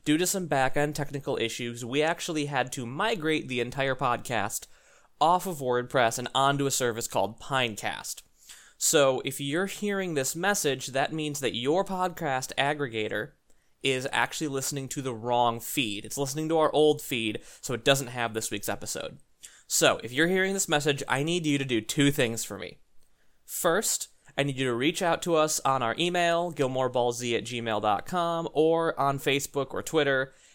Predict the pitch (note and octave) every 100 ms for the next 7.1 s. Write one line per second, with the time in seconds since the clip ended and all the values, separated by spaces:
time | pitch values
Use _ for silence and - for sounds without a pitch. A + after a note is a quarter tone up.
0 | - C#3 C3 C3 B2+ E3+ D#3+ D#3+ E3+ D#3
1 | C3 C#3 - C3 C3+ C3 - C3+ C3 -
2 | B2 B2+ C3+ C3 B2+ B2+ A2+ G#2+ G#2+ A2
3 | D3 A#3 - - - - - D3+ D3 C#3+
4 | C#3 C3+ C3 B2+ B2+ B2 B2 C3+ A#2+ B2
5 | A#2+ A#2+ A#2+ - B2 G#2 A#2 A2+ D3 C3+
6 | C3+ - C3 B2 B2+ A#2 G#2 F#2 F#2 F2+